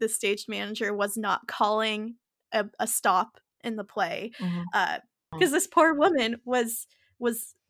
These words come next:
Speaker 1: very ill. So, uh, I, eventually she stopped.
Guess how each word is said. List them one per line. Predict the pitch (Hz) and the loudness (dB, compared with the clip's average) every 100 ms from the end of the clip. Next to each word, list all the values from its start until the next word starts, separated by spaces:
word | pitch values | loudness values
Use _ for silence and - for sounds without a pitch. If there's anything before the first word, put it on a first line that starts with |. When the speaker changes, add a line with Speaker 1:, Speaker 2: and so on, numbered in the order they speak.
| _ - _ - | _ -20 _ -12
Speaker 1:
very | 240 254 247 226 - | -2 0 2 0 -2
ill. | 220 165 - 233 _ _ _ | -2 -2 -6 -10 _ _ _
So, | - - 254 226 202 - - | -4 4 6 6 2 -4 -2
uh, | 240 104 - - 262 _ _ _ _ - | 0 0 -2 -4 -8 _ _ _ _ -2
I, | 277 277 | 0 0
eventually | 277 294 294 302 269 | 0 0 0 -2 -2
she | 277 | -4
stopped. | - 220 190 - - | 2 4 2 0 -14